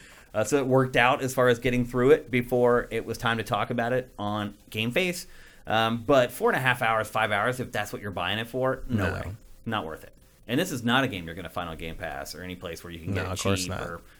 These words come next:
Speaker 1: at a discount. So, um, yeah, for,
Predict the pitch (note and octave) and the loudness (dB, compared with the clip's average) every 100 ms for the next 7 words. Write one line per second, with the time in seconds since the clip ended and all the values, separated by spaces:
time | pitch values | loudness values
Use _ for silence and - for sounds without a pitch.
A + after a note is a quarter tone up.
0 | - G2 F2+ G2+ - D2 - - - A2 | -8 -6 -6 -6 -8 -8 -10 -8 -2 0
1 | G#2+ G#2 - - - - A2+ A2+ A2+ A2+ | 0 -2 -12 -20 -18 -2 0 0 -2 -8
2 | A#2+ G#2 E2+ - B2 A#2+ A#2 | -2 -2 -2 0 2 2 2